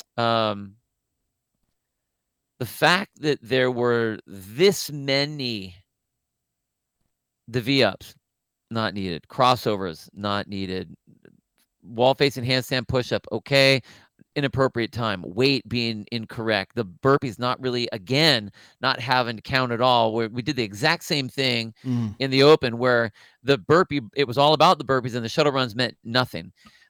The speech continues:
Speaker 1: Um, I, I, the test,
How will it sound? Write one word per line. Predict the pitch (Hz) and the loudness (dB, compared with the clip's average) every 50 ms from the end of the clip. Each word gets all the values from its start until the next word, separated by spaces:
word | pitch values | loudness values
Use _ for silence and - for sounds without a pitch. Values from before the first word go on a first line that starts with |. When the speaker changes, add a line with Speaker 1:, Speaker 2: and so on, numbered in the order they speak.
| _ | _
Speaker 1:
Um, | - 135 135 135 131 131 127 123 117 107 104 104 _ _ _ _ _ _ _ _ _ _ _ _ _ _ _ _ _ _ _ _ _ _ _ _ _ - | 2 4 4 6 6 4 4 2 0 -2 -6 -12 _ _ _ _ _ _ _ _ _ _ _ _ _ _ _ _ _ _ _ _ _ _ _ _ _ -18
I, | - - _ _ - | -18 -18 _ _ -14
I, | - - - _ _ _ _ _ _ _ _ _ _ _ _ _ _ _ | -14 -14 -14 _ _ _ _ _ _ _ _ _ _ _ _ _ _ _
the | - 131 - | -6 -6 -4
test, | - - 160 165 175 170 - - - | -2 2 4 4 4 4 0 -6 -14